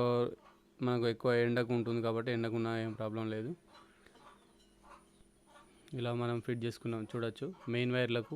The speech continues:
కరెంట్ ఉంది, కానీ నేనైనా ట్రాన్స్‌ఫార్మర్ బంద్ చేసుకొని జాగ్రత్తగా ఫిట్ చేయడం జరిగింది. లూజ్ కాంటాక్ట్ అనేది ఇక్కడ కూడా ఫిట్ చేయొద్దండి.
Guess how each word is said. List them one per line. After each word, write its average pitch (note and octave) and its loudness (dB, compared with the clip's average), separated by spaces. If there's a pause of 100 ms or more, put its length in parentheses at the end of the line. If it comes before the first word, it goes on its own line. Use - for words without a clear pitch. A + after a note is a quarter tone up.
(100)
కరెంట్ A#2+ 2
ఉంది, A2+ 0 (580)
కానీ B2+ 2
నేనైనా A#2+ 2 (640)
ట్రాన్స్‌ఫార్మర్ A#2+ 2
బంద్ A#2 2
చేసుకొని A#2+ -2 (120)
జాగ్రత్తగా A2+ 0
ఫిట్ A2+ -2
చేయడం A2+ 0
జరిగింది. A2+ -2 (100)
లూజ్ B2 2
కాంటాక్ట్ B2 -2
అనేది A#2 0
ఇక్కడ A#2 -2
కూడా A#2 0
ఫిట్ A2 -4
చేయొద్దండి. A2+ 0